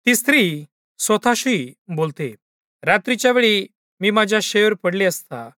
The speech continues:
ज्याच्यावर माझा जीव प्रेम करतो, त्याची उत्कंठा मला लागली. मी त्यास उत्कटतेने शोधले, पण तो मला सापडला नाही.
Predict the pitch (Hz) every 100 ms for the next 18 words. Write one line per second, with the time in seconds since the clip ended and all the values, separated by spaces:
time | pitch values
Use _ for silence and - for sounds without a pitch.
0 | _ _ _ - 160 180 220 220 190 185
1 | 180 147 190 175 170 233 - 143 - 117
2 | 113 _ _ - 170 185 190 - 208 196
3 | 202 175 170 147 139 143 113 _ _ _
4 | 180 202 233 233 - - _ _ _ 202
5 | 202 - 220 226 226 202 165 117 _ _
6 | _ - 139 139 160 123 - _ _ _
7 | - 208 214 208 208 208 190 160 175 170
8 | 156 120 123